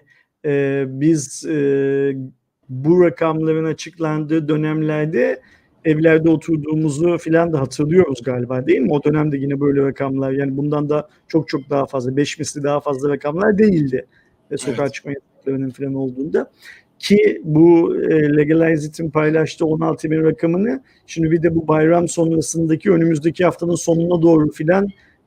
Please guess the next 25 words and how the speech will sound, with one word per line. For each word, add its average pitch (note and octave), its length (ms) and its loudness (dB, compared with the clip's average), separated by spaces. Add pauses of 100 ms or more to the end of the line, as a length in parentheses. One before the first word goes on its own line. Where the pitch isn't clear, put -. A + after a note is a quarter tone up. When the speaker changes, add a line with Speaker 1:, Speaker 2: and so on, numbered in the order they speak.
Speaker 1:
bir E3 100 -2
kez D3+ 260 4
daha E3 180 6
bakmak D3 440 -4
lazım. F3+ 760 -2
E, E3+ 100 -4 (760)
ne D3+ 60 -2
olduğunu, D3+ 1120 -2 (220)
ne D#3 80 0
şey C#3+ 220 -4
yaptığını, C#3+ 580 -6 (560)
nasıl D3 240 -8
geliştiğini. D3 680 -4 (320)
Aman E3+ 320 0
dikkat E3 320 0
arkadaşlar. D3 760 0
E, D3 1080 0
hani D3+ 320 -2 (440)
ma-, F#3 260 -2
malum F3+ 400 2
işte D#3+ 600 -2
bu E3 280 -2
virüsten D#3+ 540 0
kurtulmanın D#3+ 760 -2
hani D3+ 360 -2